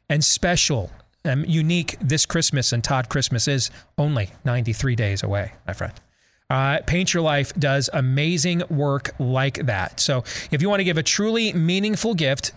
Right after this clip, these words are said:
professional hand-painted portrait created from any photo at a truly affordable price, or you wanna combine photos of people or places into one painting, they can do that for you as well. Get a special offer from them right now.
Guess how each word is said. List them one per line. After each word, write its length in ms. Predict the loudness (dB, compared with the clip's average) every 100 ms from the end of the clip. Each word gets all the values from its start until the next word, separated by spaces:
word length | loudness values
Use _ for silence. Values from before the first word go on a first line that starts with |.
| -14 _ -6
professional 580 | -2 0 0 0 0
hand-painted 760 | -2 -2 0 0 0 0 0 -2
portrait 380 | -2 0 -2 -4 -8 -18 _
created 280 | 0 0 2
from 160 | 0
any 200 | 2 0
photo 440 | 0 0 0 0 -4 -2
at 140 | 0
a 60 | 0
truly 520 | 0 0 2 0 0
affordable 600 | -2 -4 0 0 2 0
price, 460 | 0 0 0 0 -2 -6 -20 _
or 80 | 0
you 80 | 2
wanna 140 | 2
combine 560 | 2 2 2 0 0 0
photos 400 | 0 0 0 0
of 80 |
people 260 | 0 0 0
or 80 | 0
places 460 | 0 0 0 0
into 180 | 0 0
one 260 | 0 0 0
painting, 400 | 0 2 0 0 -4 -10 -4
they 240 | 0 2
can 200 | 0 0
do 120 | 2 2
that 280 | 2 0
for 240 | 0 0 2
you 360 | 2 2 0 0
as 180 | 0 2
well. 340 | 0 0 -2 -4
Get 140 | 0
a 40 | 0
special 480 | 0 0 0 0 2
offer 340 | 0 0 -2
from 200 | 0 0
them 200 | 0 2
right 240 | 0 0
now. 260 | -2 -2 -4